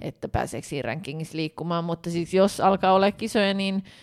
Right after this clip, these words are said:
niin kyllä mä niinku sieltä haluaisin niistä isoista kisoista alkaa napsia voittoja, voit-, voittoja ja sen kautta niin, niin niinku se seuraava i-, i-, niinku N S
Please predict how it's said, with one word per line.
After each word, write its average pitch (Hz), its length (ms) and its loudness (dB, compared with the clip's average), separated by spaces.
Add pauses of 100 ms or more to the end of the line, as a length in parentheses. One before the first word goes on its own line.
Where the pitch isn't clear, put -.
(200)
niin 185 280 0
kyllä 180 180 -2
mä 190 60 2
niinku 185 200 0
sieltä 185 280 8
haluaisin 175 440 8
niistä 180 340 -2
isoista 180 300 2
kisoista 165 440 -2
alkaa 160 240 2
napsia 160 420 0
voittoja, 147 460 0 (800)
voit-, 190 440 0
voittoja 160 640 0
ja 156 80 -2
sen 160 220 -8
kautta 143 420 -2 (120)
niin, 147 440 -12 (220)
niin 160 320 -8
niinku 147 240 -6
se 147 240 -2
seuraava 160 600 4 (140)
i-, - 300 -6
i-, - 120 -8 (320)
niinku 151 400 -4 (680)
N 147 180 -4
S - 160 -12